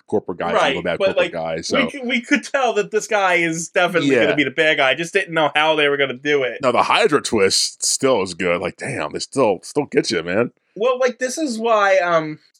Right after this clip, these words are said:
Speaker 2: I always say, like, you were like, "Ugh, Agent, season one of Agent shield is garbage."
Speaker 1: <laughs>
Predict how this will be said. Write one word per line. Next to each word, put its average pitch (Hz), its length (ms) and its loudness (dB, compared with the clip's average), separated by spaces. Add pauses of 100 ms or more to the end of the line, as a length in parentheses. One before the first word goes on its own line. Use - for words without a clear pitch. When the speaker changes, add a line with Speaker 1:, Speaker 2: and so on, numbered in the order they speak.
Speaker 2:
I 151 140 4
always 151 420 2
say, 120 460 2
like, 131 220 -6
you 151 80 0
were 151 100 2
like, 127 380 0
"Ugh, 123 240 0 (500)
Agent, 143 460 0
season 139 460 -2
one 131 200 4
of 127 100 -2
Agent 123 300 -2
shield 120 240 -4
is 113 60 -12
garbage." 120 500 -4
Speaker 1:
<laughs> 160 40 2